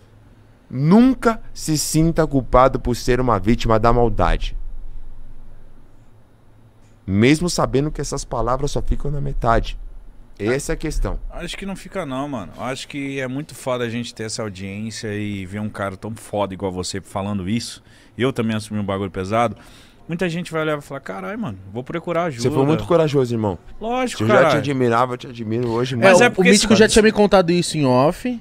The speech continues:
Speaker 2: É. Mas é porque, tá vendo? É uma parada que marcou, caralho. É tipo, mano, foi uma
Speaker 3: Porra,
Speaker 2: parada
Speaker 3: lógico, você tem trinta anos e,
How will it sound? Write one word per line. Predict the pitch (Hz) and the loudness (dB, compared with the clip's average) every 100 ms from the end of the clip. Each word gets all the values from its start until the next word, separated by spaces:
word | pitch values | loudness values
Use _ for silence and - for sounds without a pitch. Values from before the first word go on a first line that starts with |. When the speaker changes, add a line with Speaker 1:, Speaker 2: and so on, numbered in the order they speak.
| - | -10
Speaker 2:
É. | 123 131 131 - - - - - - | -6 -6 -6 -10 -10 -10 -14 -12 -4
Mas | 208 | 0
é | 240 | 0
porque, | 214 233 240 | -2 -2 0
tá | 220 | 2
vendo? | 196 247 214 | 0 0 2
É | |
uma | 185 190 | 2 2
parada | 190 196 196 | 2 0 -2
que | - | -6
marcou, | 190 214 214 202 233 | -4 -4 -4 -2 -2
caralho. | 240 247 247 214 | -2 -6 -6 -6
É | 165 | -8
tipo, | - - | -10 -12
mano, | 160 202 185 | -6 -6 -6
foi | - 156 | -6 0
uma | |
Speaker 3:
Porra, | 294 233 | 6 8
Speaker 2:
parada | 185 196 | 8 8
Speaker 3:
lógico, | 233 240 | 6 4
você | - 180 | 0 -4
tem | 190 | -4
trinta | 190 208 226 | -6 -4 0
anos | 202 196 226 202 156 | 2 2 0 0 -2
e, | 160 | -4